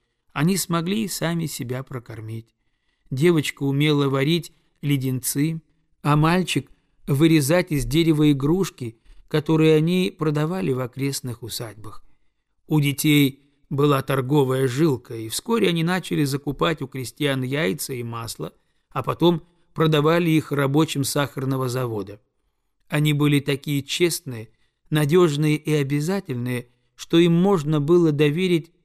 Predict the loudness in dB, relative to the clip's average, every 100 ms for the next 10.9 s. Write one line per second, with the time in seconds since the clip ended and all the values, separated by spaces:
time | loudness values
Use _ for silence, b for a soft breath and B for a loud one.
0 | _ -12 -2 0 0 -6 -14 -16 -20 -20
1 | _ _ _ _ _ _ -6 0 2 2
2 | 0 -6 -4 -4 -4 -4 -2 -2 -4 -12
3 | -16 _ _ _ -2 0 2 2 2 0
4 | -2 -6 -4 2 4 4 0 -4 -6 -6
5 | -4 -4 -4 -10 -6 -4 -4 -8 _ _
6 | _ -6 -2 0 -2 -4 -2 -2 -2 -4
7 | -4 -4 -4 -6 -6 -6 -4 -2 -2 -2
8 | -4 -6 -12 _ _ _ -2 0 0 -2
9 | -4 -2 0 0 -4 -8 _ _ _ -6
10 | -6 -6 -6 -2 -2 -4 -8 -18 -20